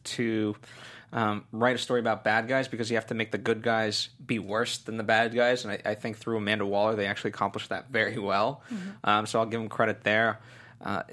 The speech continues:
Speaker 1: you know, and, and it's one of those things that the unfortunate part is I, I was rooting for it to be better than it actually was. And, um, and that's the tough part about this because I, I do wanna see these great movies.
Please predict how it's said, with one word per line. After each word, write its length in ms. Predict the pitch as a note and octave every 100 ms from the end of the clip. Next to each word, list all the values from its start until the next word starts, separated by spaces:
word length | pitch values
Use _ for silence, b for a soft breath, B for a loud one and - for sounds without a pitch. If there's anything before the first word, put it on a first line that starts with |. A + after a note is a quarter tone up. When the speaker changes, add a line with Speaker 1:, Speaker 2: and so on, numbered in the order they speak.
| - - C3+
Speaker 1:
you 140 | B2
know, 200 | A2 A#2+
and, 160 | C3 -
and 300 | - - F3+
it's 140 | E3+
one 120 | F#3+ G3+
of 40 |
those 220 | F#3 E3+
things 560 | - D#3+ D3+ C3+ - - - _ - - _ _ -
that 320 | C#3+ C3+ -
the 140 | C3+ B2+
unfortunate 440 | B2 E3+ - C#3
part 200 | - A2+
is 260 | A#2 A2+ - -
I, 140 | A#2+
I 120 | G2
was 220 | A2+ A2+ B2
rooting 320 | B2+ D3 C#3
for 220 | - B2+
it 120 | B2+
to 60 | C3
be 320 | B2+ A2+ A2+ - A2
better 340 | C3 C3 B2+ A2+
than 140 | A2
it 120 | G2+
actually 420 | - G#2 - - -
was. 500 | G2+ F#2 - - -
And, 400 | - G#2 G#2 G2+
um, 420 | G2 G2 G2 G2+ -
and 120 | A2+
that's 180 | A#2+ -
the 100 | A2+
tough 240 | B2+ A2+
part 180 | - A2
about 260 | A2 A#2 A#2+
this 140 | A2+
because 540 | B2 B2+ A#2+ A2+ - -
I, 200 | G#2+ -
I 60 | A2
do 260 | G#2 D#3
wanna 260 | E3 A#2+ G#2+
see 200 | - G2
these 180 | F#2+ G2+
great 260 | G2 -
movies. 480 | F#2+ G2 G#2+ A2+